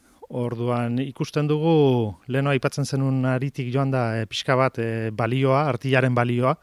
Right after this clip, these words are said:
Ikusten dugu benetan gure produktuetan garestiena ez dela artila erostea, garestia go-, adibidez, e, garbiketa artila bera baino garestiago ateratzen da, adibidez, bai? Eta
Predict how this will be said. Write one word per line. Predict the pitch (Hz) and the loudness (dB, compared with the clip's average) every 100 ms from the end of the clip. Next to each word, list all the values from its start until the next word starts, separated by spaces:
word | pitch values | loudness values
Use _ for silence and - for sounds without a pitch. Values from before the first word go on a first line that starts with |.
| - - - - - - | -12 -20 -20 -20 -20 -12
Ikusten | 135 156 175 | -6 -4 0
dugu | 165 165 | 0 2
benetan | 160 160 160 | 2 2 2
gure | 147 151 151 | 2 4 4
produktuetan | 147 147 143 139 175 | 4 4 2 4 4
garestiena | 139 123 147 - 143 143 170 151 | 4 4 2 0 0 2 2 0
ez | - | 0
dela | 139 123 | 0 0
artila | 120 - 139 127 113 110 110 90 - _ - | -2 -2 0 0 0 -2 -4 -8 -14 _ -8
erostea, | 127 123 - 156 147 | -4 -4 -2 2 2
garestia | 113 127 - 139 123 | 2 -2 -2 0 0
go-, | 123 131 123 | -2 -4 -4
adibidez, | 123 135 135 131 123 | -4 -2 0 -2 -2
e, | 127 120 113 117 117 107 - - | -2 -2 -2 -2 -4 -8 -16 0
garbiketa | 139 139 160 165 180 180 | 4 6 6 6 8 8
artila | 135 170 165 147 | 6 6 6 8
bera | 165 160 | 8 8
baino | 147 131 | 6 4
garestiago | 143 - 143 123 | 4 2 2 2
ateratzen | 127 131 123 139 151 | 0 -2 -2 -2 0
da, | 123 | 0
adibidez, | 117 113 110 104 107 | -2 -6 -6 -8 -4
bai? | 160 180 - - - - - | -4 -4 -14 -20 -20 -16 -2
Eta | 127 127 | 0 2